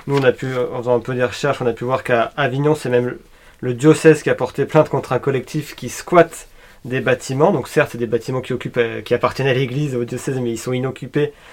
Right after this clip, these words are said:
Donc il y a un collectif qui s'est mis en place pour loger des, des mineurs isolés et des familles. À l'inverse, on a l'exemple de la communauté religieuse de Salvert, près de Poitiers, dont la mission est entièrement, euh, tournée vers les,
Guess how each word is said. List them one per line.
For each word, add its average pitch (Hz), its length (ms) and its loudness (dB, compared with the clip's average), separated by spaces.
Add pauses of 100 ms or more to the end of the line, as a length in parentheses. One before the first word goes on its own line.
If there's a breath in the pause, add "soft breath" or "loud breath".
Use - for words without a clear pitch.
(140 loud breath)
Donc 123 120 -4
il 143 40 0
y - 20 4
a 127 40 6
un 123 40 4
collectif 143 460 0
qui 131 80 -4
s'est - 160 -8
mis 127 100 -2
en 123 80 4
place 139 240 -2
pour - 160 -6
loger 123 240 -4
des, 113 320 -2
des 117 160 -4
mineurs 120 260 -2
isolés 117 320 -2
et 117 40 -4
des 107 100 -6
familles. 151 420 0 (400 loud breath)
À 131 100 0
l'inverse, 139 420 6
on 127 80 -2
a 120 60 4
l'exemple 120 380 0
de 120 60 0
la 110 140 0
communauté 120 340 -4 (240)
religieuse 123 480 -4
de 120 100 0
Salvert, 127 520 -2
près 127 120 -4
de 120 60 -6
Poitiers, 143 400 -2 (380 loud breath)
dont 120 80 0
la 120 100 6
mission 127 260 -2
est 120 100 4
entièrement, 139 640 2
euh, 117 80 2
tournée 127 400 -4
vers 113 180 -2
les, 104 240 -6